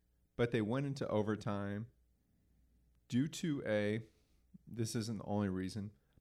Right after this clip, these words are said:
but largely in part, Ben Simmons got a steal, handed it off to K D. K D jammed it. Now, a lot of focus on Ben Simmons,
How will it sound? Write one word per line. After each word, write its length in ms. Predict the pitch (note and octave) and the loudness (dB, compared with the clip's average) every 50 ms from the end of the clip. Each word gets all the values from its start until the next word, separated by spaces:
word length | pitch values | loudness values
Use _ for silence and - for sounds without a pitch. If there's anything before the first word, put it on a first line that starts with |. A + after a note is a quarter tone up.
| _ - | _ -2
but 100 | A#2+ G#2 | -2 0
largely 480 | G2+ G#2+ A2 C3 C3 C3+ C#3+ D3 B2+ | 2 2 2 2 0 0 -2 -2 0
in 80 | A2+ G2+ | -2 -2
part, 380 | - - A#2 A#2 A2 F2+ F#2+ | 0 0 2 2 2 0 -2
Ben 180 | - A2 A2 A2 | 0 0 0 0
Simmons 400 | - - A#2 A2 A2 G#2 G2 G2+ | 0 -2 -4 -2 -2 -4 -4 -4
got 160 | - D#2 F2+ | -6 -6 -6
a 60 | F#2 | -6
steal, 500 | - - - - G#2+ G2 F2+ D2+ F#2+ A#2 - _ _ _ _ _ _ _ _ _ _ _ _ _ - | -8 -10 -10 -8 -6 -6 -4 -6 -6 -8 -12 _ _ _ _ _ _ _ _ _ _ _ _ _ -4
handed 320 | B2 A#2 A2 G#2 G#2 G2+ | -2 0 0 0 0 0
it 60 | F#2+ F#2+ | 2 0
off 160 | F#2+ G2 - | 0 0 -2
to 80 | - - | -6 -10
K 260 | - - G#2+ G2 G2 | -4 -2 -2 -2 0
D. 220 | F#2 F#2 F#2 F2+ - | -2 -4 -6 -6 -4
K 160 | - G2+ F#2+ | -4 -2 -2
D 140 | F#2 F#2+ F2+ | -2 -4 -6
jammed 380 | F2 F#2+ F#2 F2+ F2 F2 E2+ | -4 -4 -4 -4 -4 -4 -6
it. 120 | E2+ - - - _ _ _ _ _ _ _ _ _ | -8 -10 -10 -18 _ _ _ _ _ _ _ _ _
Now, 300 | - A2 A2 G#2+ G2 - - - _ _ _ _ - | -4 -2 0 0 0 -2 -6 -12 _ _ _ _ 0
a 60 | A#2+ | 0
lot 420 | A2+ A2 A2+ A2+ A#2 B2+ B2 - - | 2 4 4 2 2 2 0 0 -2
of 480 | G#2+ A2+ A2+ A2+ A2+ A2 A2 G#2+ G2+ - - - - _ _ _ _ _ _ _ _ _ _ _ _ _ _ _ _ _ _ _ _ _ _ _ - | 0 0 2 2 2 2 0 -2 -6 -10 -16 -20 -20 _ _ _ _ _ _ _ _ _ _ _ _ _ _ _ _ _ _ _ _ _ _ _ 0
focus 460 | - A2+ G#2+ - - A2+ G#2+ - - | 2 2 2 2 0 -4 -4 -4 -4
on 80 | G#2 | -6
Ben 240 | G2+ - G#2+ G#2 G#2 | -4 -4 -4 -4 -4
Simmons, 640 | G#2 - G#2+ G2 G2 G2+ G2+ G#2 G#2+ G#2 - - | -6 -6 -6 -4 -4 -4 -4 -4 -6 -6 -8 -12